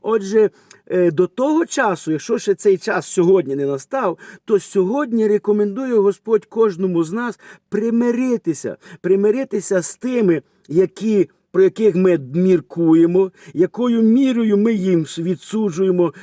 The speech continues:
хто вони такі, називаємо ї-, їх,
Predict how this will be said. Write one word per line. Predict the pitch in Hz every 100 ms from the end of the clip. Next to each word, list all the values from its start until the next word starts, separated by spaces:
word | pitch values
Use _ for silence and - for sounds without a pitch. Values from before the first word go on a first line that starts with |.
| -
хто | - - 240
вони | 208 196 180
такі, | 180 170 - 220 196
називаємо | 180 185 196 190 180 175
ї-, | 175 170
їх, | 156 180